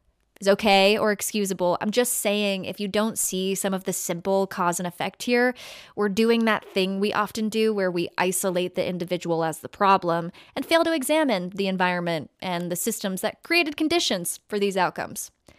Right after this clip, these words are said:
I will always support personal accountability and taking ownership for the impact that we have on other people and the planet. That does not mean I can ignore these factors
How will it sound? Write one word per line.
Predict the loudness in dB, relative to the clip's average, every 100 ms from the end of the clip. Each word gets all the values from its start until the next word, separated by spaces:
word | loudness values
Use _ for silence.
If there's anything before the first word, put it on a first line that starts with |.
| -2
I | 2
will | 2 0 4
always | 6 6 4
support | 0 0 -2 0
personal | -4 -2 -4
accountability | -4 -6 -2 0 2 2 2 -2 -12 -8
and | -4 -2 -4
taking | -6 -6 -8 -2
ownership | 2 2 2 2 0 -4
for | -4
the | -4 -4
impact | -6 -6 -8 -6
that | -6
we | -4
have | -6 -2 2 2 2 0
on | -4 -4
other | -4 -6
people | -6 -8 -6
and | -6
the | -8
planet. | -8 -10 -10 -12 _ -20 -20 -20 _
That | 0 0
does | 2
not | 2 2
mean | 2 0 0
I | -2 -2
can | -4
ignore | -4 0 4 4 4
these | 0 -2
factors | -4 -2 -2 -2